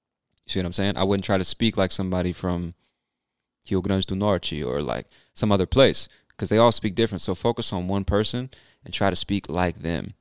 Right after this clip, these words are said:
somebody you identify with, and make sure you understand how do they really speak, you know what I mean? Because you might identify with this person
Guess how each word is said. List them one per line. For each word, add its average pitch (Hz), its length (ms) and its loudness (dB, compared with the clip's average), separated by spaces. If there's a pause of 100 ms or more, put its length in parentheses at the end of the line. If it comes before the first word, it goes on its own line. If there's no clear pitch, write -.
(140)
somebody 117 360 2
you 107 140 2
identify 90 540 -2
with, 50 260 -8 (300)
and 98 120 -2
make 110 140 2
sure - 140 2
you 110 140 2
understand 92 720 -2 (540)
how 107 240 2
do 101 120 -2
they 98 240 4
really 95 320 0
speak, - 500 -4
you 87 100 -6
know 85 80 -2
what 87 80 0
I 87 40 -2
mean? 98 220 0
Because 95 280 -2
you 110 80 -2
might 110 220 0
identify 95 480 -2
with 92 140 0
this 95 100 -2
person 101 480 0